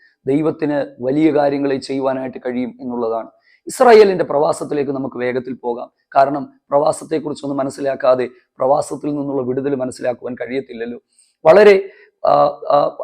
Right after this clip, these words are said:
അനേക വർഷങ്ങൾ നീണ്ടു നിൽക്കുന്ന ചരിത്രമാണ് ഇത്. ചില മിനിറ്റുകൾക്കുള്ളിൽ,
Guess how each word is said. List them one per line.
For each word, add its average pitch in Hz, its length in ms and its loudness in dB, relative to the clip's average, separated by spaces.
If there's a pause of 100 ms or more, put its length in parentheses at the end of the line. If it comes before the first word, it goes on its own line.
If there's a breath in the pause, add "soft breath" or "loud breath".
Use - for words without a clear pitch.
അനേക 185 240 -2
വർഷങ്ങൾ 185 720 0
നീണ്ടു 160 260 -4
നിൽക്കുന്ന 147 320 -4
ചരിത്രമാണ് 131 680 -4 (360)
ഇത്. 156 300 0 (180)
ചില 151 180 0
മിനിറ്റുകൾക്കുള്ളിൽ, 151 920 -2